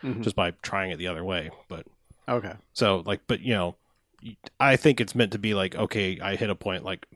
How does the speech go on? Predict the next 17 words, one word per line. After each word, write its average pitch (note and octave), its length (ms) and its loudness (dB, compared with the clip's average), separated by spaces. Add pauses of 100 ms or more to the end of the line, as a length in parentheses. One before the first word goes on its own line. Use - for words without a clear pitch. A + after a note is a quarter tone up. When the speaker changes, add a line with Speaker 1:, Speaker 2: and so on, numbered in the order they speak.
(100)
Speaker 2:
that's G2 220 0
my A2+ 80 4
choice, B2 380 4
that's F#2+ 220 -4
my G2 60 -4
choice, F#2 380 -2
move F#2 200 0
on," E2 240 -4
and D2+ 160 -14
now F2 160 -6
it's - 300 -8 (160)
set - 220 -4
in E2 260 -12
the E2 140 -10
timeline. - 480 -12 (320)
Speaker 1:
Okay. B2+ 220 2 (440)
Speaker 2:
So, E2+ 280 -8